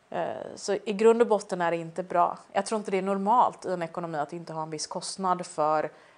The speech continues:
att låna pengar. Och varför kan inte då räntorna höjas lite då?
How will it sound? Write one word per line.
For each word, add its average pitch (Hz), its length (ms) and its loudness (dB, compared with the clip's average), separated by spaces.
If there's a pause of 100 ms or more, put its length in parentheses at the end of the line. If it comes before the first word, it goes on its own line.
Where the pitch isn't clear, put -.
(140)
att - 200 -4
låna 170 360 2
pengar. 156 480 0 (1000)
Och 214 160 8
varför 240 320 8
kan 240 300 6
inte 220 280 2
då 190 180 8
räntorna 190 640 6
höjas 196 340 0
lite 220 220 0
då? 165 140 6